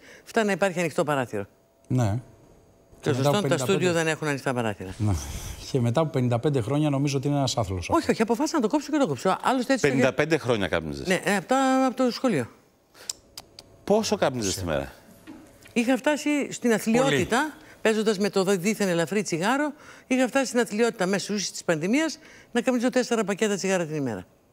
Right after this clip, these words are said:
Speaker 1: Δηλαδή ογδόντα τσιγάρα.
Speaker 3: Το έκοψες μαχαίρι όμως.
Speaker 1: Μαχαίρι. Το έκοψα την ημέρα που πήγα στο νοσοκομείο. Στις τρεις, στις πέντε διασωληνώθηκα.
Speaker 3: Αυτό θέλει, ε,
Speaker 1: Το
Speaker 2: Δύναμη.
Speaker 1: ήθελα, το ήθελα, το
Speaker 2: Δύναμη.
Speaker 1: ήθελα.
Speaker 2: Έπαιξε και ο φόβος ρόλο;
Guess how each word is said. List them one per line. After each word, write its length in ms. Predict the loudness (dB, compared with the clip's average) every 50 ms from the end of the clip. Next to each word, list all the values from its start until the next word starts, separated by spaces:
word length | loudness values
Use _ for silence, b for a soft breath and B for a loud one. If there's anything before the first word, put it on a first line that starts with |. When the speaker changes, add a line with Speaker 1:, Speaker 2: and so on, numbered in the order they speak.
| _ _ _ _ B B B B B B B B B
Speaker 1:
Δηλαδή 260 | B 0 2 4 4 2
ογδόντα 360 | 2 2 2 2 2 0 0
τσιγάρα. 300 | -2 -2 -2 -2 0 0
Speaker 3:
Το 80 | 0 0
έκοψες 240 | 0 -2 -2 -2 0
μαχαίρι 400 | 0 2 4 4 2 2 2 0
όμως. 300 | -4 -6 -10 -16 -14 -6
Speaker 1:
Μαχαίρι. 420 | -4 -2 -2 -2 -2 -4 -4 -8 -18 _ _ _ _ _ _ _ _ _ _ _ _ _ b b b b b b b b
Το 80 | b 0
έκοψα 200 | 2 2 0 -2
την 160 | 0 2 2
ημέρα 200 | 4 4 2 2
που 60 | 0
πήγα 140 | 0 0 0
στο 120 | 0 0 0
νοσοκομείο. 400 | 0 0 0 0 2 2 2 0
Στις 220 | 0 -2 -4 0
τρεις, 180 | 2 2 2 2
στις 160 | 0 -2 -2
πέντε 220 | 0 0 0 0
διασωληνώθηκα. 680 | 0 0 0 0 2 0 0 0 0 -2 -2 -2 -2 -2 -2
Speaker 3:
Αυτό 340 | -2 -2 -2 0 0 0
θέλει, 640 | 0 0 0 2 2 2 2 2 2 2 2 0 -2 -6
ε, 880 | -8 -6 -4 -2 -2 -2 0 0 0 0 0 0 0 0 -2 -4 -6 -8 -10 -12 -14 -14 -18 -20 -20 _ _ _ -12 -8
Speaker 1:
Το 160 | -8 -8 -8 -8 -14 -16 -12
Speaker 2:
Δύναμη. 340 | -6 -2 2 4 4 4 4
Speaker 1:
ήθελα, 380 | 4 2 2 2 2 0 0 -2 -6 -2
το 100 | 2 2
ήθελα, 340 | 2 4 2 2 0 0 0 0
το 140 | 0 0 2
Speaker 2:
Δύναμη. 160 | 2 2 2
Speaker 1:
ήθελα. 300 | 2 2 2 2 2 2 0 0 0
Speaker 2:
Έπαιξε 300 | 0 0 0 0 0 2
και 60 | 2
ο 40 | 2
φόβος 320 | 2 2 2 2 2 2 2
ρόλο; 400 | 2 2 2 2 0 -2 -4